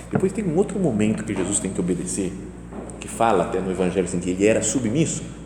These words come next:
foi a Maria e a José. Aqui, vamos imaginar como é que deve ter sido isso. Jesus se perde no templo. Tinha doze anos, foi numa festa lá na Páscoa, lá em uma festa em Jerusalém,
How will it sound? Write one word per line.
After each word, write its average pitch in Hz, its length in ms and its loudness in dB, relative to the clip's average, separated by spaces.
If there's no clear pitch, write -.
foi 117 140 2
a 113 40 2
Maria 107 340 0
e - 40 2
a 101 40 2
José. 82 320 -2
Aqui, - 460 -8
vamos 285 180 -2
imaginar 101 380 -4
como 107 180 -2
é - 20 2
que - 100 -8
deve 101 220 2
ter - 120 -6
sido 78 380 -2
isso. - 260 -6
Jesus 113 320 0
se - 140 -4
perde 123 340 6
no 110 80 2
templo. - 420 -6
Tinha 87 100 -2
doze 113 300 6
anos, 131 460 2
foi 95 120 0
numa 90 160 0
festa 95 400 2
lá 87 100 0
na 80 100 0
Páscoa, 85 440 -2
lá 78 60 -4
em 78 120 -6
uma 73 120 -8
festa 82 300 -2
em 82 60 -4
Jerusalém, 85 680 0